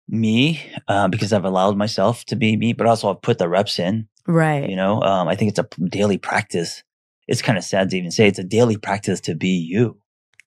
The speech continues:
Speaker 1: Like,
Speaker 2: But
Speaker 1: it's
Speaker 2: it's very
Speaker 1: hard.
Speaker 2: real. Yeah,
Speaker 1: Yeah,
Speaker 2: actually,
Speaker 1: in
Speaker 2: I
Speaker 1: our
Speaker 2: wanna go back
Speaker 1: world.
Speaker 2: to that. What it, when you say you put the reps in, what is, what does that mean exactly?
Speaker 1: All the decisions every day. So, like, the, the sending your,
Speaker 2: Mm.
Speaker 1: your parents a voicemail, buying a motorcycle. Um, I went to Italy
Speaker 2: Mm.
Speaker 1: alone,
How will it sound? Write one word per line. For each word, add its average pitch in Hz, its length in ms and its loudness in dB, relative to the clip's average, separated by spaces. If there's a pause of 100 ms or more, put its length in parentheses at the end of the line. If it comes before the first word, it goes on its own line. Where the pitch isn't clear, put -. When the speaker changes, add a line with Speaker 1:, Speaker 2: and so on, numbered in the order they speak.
Speaker 1:
Like, - 60 -2
Speaker 2:
But - 80 2
Speaker 1:
it's 208 100 2
Speaker 2:
it's - 80 -2
very 175 260 4
Speaker 1:
hard. 214 80 -2
Speaker 2:
real. 214 260 0
Yeah, 170 180 0
Speaker 1:
Yeah, - 60 4
Speaker 2:
actually, - 120 0
Speaker 1:
in 139 60 4
Speaker 2:
I - 20 6
Speaker 1:
our 127 60 6
Speaker 2:
wanna 117 80 4
go 165 100 4
back 151 100 4
Speaker 1:
world. - 100 -4
Speaker 2:
to - 80 -6
that. 170 180 0
What 190 160 0
it, 208 140 0
when 185 140 2
you 185 60 2
say 202 120 0
you 190 120 2
put - 200 -6
the 175 100 2
reps 147 320 0
in, - 200 -4
what 160 140 4
is, 160 300 0
what 160 140 0
does 156 100 2
that 139 160 0
mean 135 180 0
exactly? 131 320 -4
Speaker 1:
All 104 300 4
the 107 80 -4
decisions 104 640 0
every 95 240 2
day. 82 260 0
So, - 140 -2
like, 90 200 2
the, 175 100 -6
the 175 160 -2
sending 175 340 2
your, 92 180 -2
Speaker 2:
Mm. - 40 -8
Speaker 1:
your 87 100 -4
parents 90 280 0
a - 40 0
voicemail, 87 640 0
buying 85 300 0
a - 20 -2
motorcycle. 82 840 -2
Um, - 280 0
I 87 80 2
went - 180 0
to - 140 -8
Italy 82 300 2
Speaker 2:
Mm. - 480 -8
Speaker 1:
alone, 90 400 -2